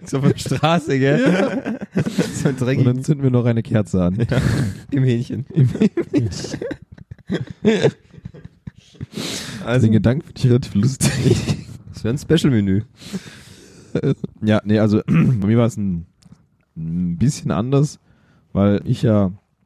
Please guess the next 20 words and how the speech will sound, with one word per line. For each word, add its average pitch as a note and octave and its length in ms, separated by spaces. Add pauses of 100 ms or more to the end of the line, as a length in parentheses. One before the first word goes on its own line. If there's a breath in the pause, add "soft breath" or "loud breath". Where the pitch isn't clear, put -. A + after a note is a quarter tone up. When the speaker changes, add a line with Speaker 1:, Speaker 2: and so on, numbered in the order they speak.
(300)
Speaker 2:
in G2 180
den G#2 160
Betrieben, A2+ 340
wo G#2+ 80
ich G#2 100
gearbeitet G2+ 440
habe, G#2+ 160
die G2 100
ja F#2 100
relativ G2 600 (260)
klein A2 520 (140)
sind A2 180
im A#2 100
Vergleich G#2 320
zu F2 100
dem, F#2+ 200
wo F2 40
ihr F#2+ 180
arbeitet. E2 520 (680 soft breath)
Also, F#2+ 360